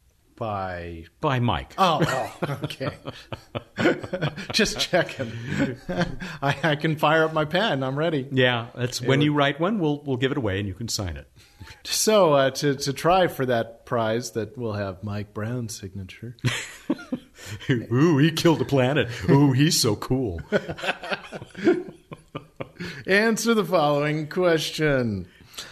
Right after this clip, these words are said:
Speaker 1: How many times more massive is Jupiter than Earth?
Speaker 2: Okay.
Speaker 1: Massive.
Speaker 2: Yeah.
Speaker 1: Not, not volume.
Speaker 2: Not volume.
Speaker 1: Not diameter. Mass. Approximately. Massive. How much more massive is Jupiter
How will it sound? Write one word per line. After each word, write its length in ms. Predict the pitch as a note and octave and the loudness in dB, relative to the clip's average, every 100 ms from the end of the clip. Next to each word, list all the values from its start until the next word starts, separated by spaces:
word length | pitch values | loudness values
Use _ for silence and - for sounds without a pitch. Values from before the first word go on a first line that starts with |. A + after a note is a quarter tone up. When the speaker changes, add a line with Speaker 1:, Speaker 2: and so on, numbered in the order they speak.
| - _ | -20 _
Speaker 1:
How 200 | - F#3 | 0 2
many 220 | A#3 A3+ G#3 | 4 2 2
times 760 | G3 F#3 D#3 B2+ A2 G2+ - | 2 2 2 0 -4 -6 -8
more 340 | A#2 C3 D#3 D#3+ | -6 -2 0 0
massive 800 | D#3 D3+ C#3+ - A2 F2 - _ _ | 2 2 0 0 -4 -4 -12 _ _
is 240 | A#2 G#2+ | -10 -10
Jupiter 640 | G#2+ - C#3+ C#3+ A#2+ F#2+ - - - | -8 -2 0 0 0 -2 -6 -20 -14
than 140 | G#2+ | -8
Earth? 440 | G#2+ B2 G2 E2+ - _ _ _ _ F2+ | -2 -2 -2 -6 -18 _ _ _ _ -12
Speaker 2:
Okay. 360 | - B2 C#2+ C#2 - | -4 -4 -4 -12 -10
Speaker 1:
Massive. 560 | C3 D3 D3 G#2+ E2 _ - | -2 0 -2 -4 -10 _ -2
Speaker 2:
Yeah. 380 | A#2 A#2 F2+ D2+ | 0 2 -2 -2
Speaker 1:
Not, 180 | C3+ D3+ | -2 0
not 60 | |
volume. 400 | E3 D#3+ D3 C#3 | 2 2 2 -2
Speaker 2:
Not 260 | G2 A#2 B2 | -4 -6 -2
volume. 320 | D3 D#3 C#3+ | 0 4 2
Speaker 1:
Not 80 | G2 | 2
diameter. 680 | D#3+ E3 D#3+ B2 G#2+ G#2 - _ - | 0 2 2 0 -2 -6 -10 _ -8
Mass. 600 | A#2+ C3 F#2+ - - - _ _ _ _ - | -2 -2 -4 -8 -14 -14 _ _ _ _ -12
Approximately. 680 | F3+ G3 G2+ - - - - - _ _ - | -4 -2 -2 -4 -12 -14 -20 -20 _ _ -18
Massive. 640 | F#2 G2 A#2+ A2 - F#2+ | -12 -8 -8 -8 -10 -10
How 100 | G#2 | -12
much 160 | A2+ - | -12 -10
more 80 | A2+ | -8
massive 600 | F#2+ G2 G2 - G2 E2 - - - - | -8 -8 -10 -10 -12 -14 -20 -20 -20 -16
is 360 | F#2+ F2 - - _ | -14 -12 -14 -16 _
Jupiter 460 | - F3 F3+ E3+ | 0 2 4 0